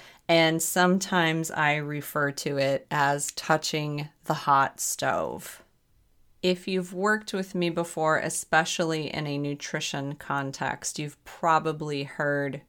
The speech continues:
me talking about this concept, but it's one that I love and one that I want to share with all of you.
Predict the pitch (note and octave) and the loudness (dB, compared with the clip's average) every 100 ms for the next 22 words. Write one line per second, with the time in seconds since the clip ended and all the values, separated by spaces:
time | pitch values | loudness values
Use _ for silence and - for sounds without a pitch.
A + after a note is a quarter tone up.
0 | _ D3 C#3+ - C#3+ C#3 D3+ D#3+ D3+ C3+ | _ -8 -8 -2 -2 -2 -6 -6 -4 -4
1 | C3 - C#3+ - C#3+ C#3 C#3+ C#3+ C#3 - | -4 -6 -8 -4 -2 -2 -2 -4 -4 -4
2 | - D3+ - D#3 - D#3+ E3+ F3+ F3+ - | 0 0 0 -6 -4 2 2 4 2 -2
3 | _ D#3 D3+ D3+ D3 D3 F3 G#3+ - D#3 | _ -2 -2 -2 0 2 0 0 -2 -2
4 | D#3 D#3 D3+ D3+ D3+ D3+ D3 D3+ D3 D3 | -2 -4 -2 -2 -2 -4 -4 -4 -4 -4
5 | C#3+ - D3+ - D#3 D3 C#3+ C#3+ - D3+ | -6 -8 -6 -4 -2 0 -2 -4 -2 2
6 | D3 C#3+ C#3+ C#3+ C3 - E3 | 2 2 -2 -6 -6 -8 -10